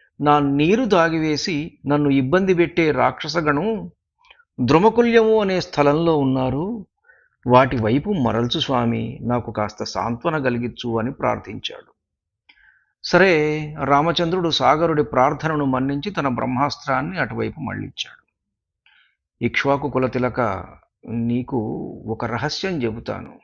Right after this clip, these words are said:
నా మీద సేతువు కట్టగలిగినటువంటి సామర్థ్యం ఉన్న ఒక వానరుడు మీలోనే ఉన్నాడు. అతడి పేరు నలుడు. అతడు సాక్షాత్తు విశ్వకర్మ పుత్రుడు.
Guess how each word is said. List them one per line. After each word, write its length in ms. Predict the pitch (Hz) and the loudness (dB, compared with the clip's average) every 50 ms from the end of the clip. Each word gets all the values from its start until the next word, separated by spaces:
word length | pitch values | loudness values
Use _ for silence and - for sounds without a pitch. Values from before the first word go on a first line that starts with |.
| _ _ _ _ _ _ _ _ _ _ _ _ _ _ _ _ _ _ - | _ _ _ _ _ _ _ _ _ _ _ _ _ _ _ _ _ _ 0
నా 260 | 127 127 131 139 143 | 4 4 4 4 4
మీద 400 | 143 139 143 160 190 208 208 202 | 2 2 2 0 2 2 2 2
సేతువు 540 | 180 - - 147 165 196 185 220 214 196 196 | 0 0 -2 0 0 0 2 0 0 0 0
కట్టగలిగినటువంటి 1040 | - 180 165 156 - 165 151 160 156 151 147 156 147 151 139 151 147 135 127 139 131 | 0 0 0 0 0 0 2 2 0 0 0 -2 -2 -4 -4 -4 -4 -4 -4 -6 -8
సామర్థ్యం 760 | - - - 117 123 151 175 190 190 170 135 - 180 180 170 | -8 -4 -2 0 0 2 2 0 0 -2 -2 -4 -4 -2 -2
ఉన్న 220 | 156 151 156 160 | -2 -2 -2 -2
ఒక 260 | 156 147 139 131 131 | -2 -2 -2 -2 -2
వానరుడు 1040 | 120 113 104 104 110 123 151 180 190 196 196 190 180 139 127 127 - - 156 156 - _ _ _ _ _ _ _ _ _ _ _ _ - | -4 -2 0 2 2 2 2 2 0 0 2 2 2 0 0 0 -2 -4 -6 -6 -10 _ _ _ _ _ _ _ _ _ _ _ _ 0
మీలోనే 580 | 139 135 147 170 196 208 214 202 196 190 190 190 | 4 6 6 6 6 4 4 2 2 2 0 0
ఉన్నాడు. 640 | 180 160 147 143 147 147 131 104 95 - - - - _ _ _ _ _ _ _ _ _ _ _ _ _ _ _ _ _ _ _ _ _ _ _ _ - | 0 0 0 0 -2 -2 -2 -4 -6 -8 -14 -18 -20 _ _ _ _ _ _ _ _ _ _ _ _ _ _ _ _ _ _ _ _ _ _ _ _ -8
అతడి 300 | - 117 117 156 127 131 | -6 -2 0 0 0 0
పేరు 520 | 123 - 131 120 147 175 185 165 131 131 143 | -2 0 0 2 2 2 2 0 -2 -2 -4
నలుడు. 840 | 139 127 113 113 113 117 117 135 165 208 196 151 101 85 78 - - _ _ _ _ _ _ _ _ _ _ _ _ _ _ _ - | -4 -2 -2 0 2 2 4 4 4 4 4 2 -2 -6 -10 -14 -20 _ _ _ _ _ _ _ _ _ _ _ _ _ _ _ -8
అతడు 220 | 107 - 151 143 | -2 0 0 0
సాక్షాత్తు 640 | 123 - 120 123 156 - - - 196 190 - - 208 | 2 2 2 2 2 2 0 -4 -4 -2 -2 0 0
విశ్వకర్మ 600 | 185 139 240 - - 196 196 190 196 180 185 185 | 0 2 0 0 0 -2 -2 0 0 0 0 -2
పుత్రుడు. 600 | 147 - 143 123 - 156 151 107 101 - - - | -2 -4 -6 -8 -6 -6 -6 -6 -6 -10 -16 -20